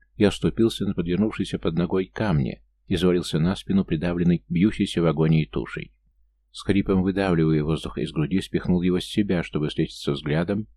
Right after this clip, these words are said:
с вожаком. Нас разделяло всего пара метров, и я отчётливо разглядел свою смерть в его налитых кровью глазах. Оскалив клыкастую пасть, он неспешно шёл ко мне, наслаждаясь превосходством перед безоружным,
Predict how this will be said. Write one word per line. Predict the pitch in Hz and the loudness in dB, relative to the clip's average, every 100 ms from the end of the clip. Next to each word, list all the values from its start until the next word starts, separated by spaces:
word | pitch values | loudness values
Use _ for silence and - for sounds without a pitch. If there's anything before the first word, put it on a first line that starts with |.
| _ | _
с | - | -4
вожаком. | 95 95 - 65 57 - - _ _ _ _ _ _ _ _ | -2 -2 -2 -2 -4 -8 -16 _ _ _ _ _ _ _ _
Нас | 107 107 | 0 0
разделяло | 110 92 98 101 98 | -2 -2 0 0 -2
всего | 92 101 95 | -2 0 -2
пара | - 101 101 | -2 -2 0
метров, | 117 127 - 85 | 2 0 0 -2
и | 92 | 0
я | 87 85 | -4 -4
отчётливо | - 127 - 107 | -4 -6 -4 -4
разглядел | 98 101 101 | -4 -2 -2
свою | - 95 85 | -2 -2 -2
смерть | - 104 117 - _ | -2 -2 -2 -2 _
в | |
его | 95 95 90 | -6 0 2
налитых | 95 104 - 101 | 2 0 -6 -10
кровью | - 85 80 80 | -2 0 2 -2
глазах. | 76 76 - - - _ _ _ _ _ _ _ _ _ _ | -2 -4 -4 -8 -10 _ _ _ _ _ _ _ _ _ _
Оскалив | 85 - - 95 92 | -4 -2 -2 0 0
клыкастую | - 85 82 - 80 73 | -2 -2 -2 -2 -4 -2
пасть, | 87 98 - | -2 -4 -6
он | 90 85 | 0 0
неспешно | 80 - 90 - | 0 -2 -2 -2
шёл | - 87 85 | -2 -2 -2
ко | 101 | -2
мне, | 101 95 | 0 2
наслаждаясь | 73 71 80 78 71 - | 0 -2 -4 -2 -2 -2
превосходством | 73 69 - 90 - 76 | -4 -4 -2 -4 -2 -6
перед | 76 73 | -4 -4
безоружным, | 67 69 65 113 123 80 65 | -6 -6 -4 -4 0 0 0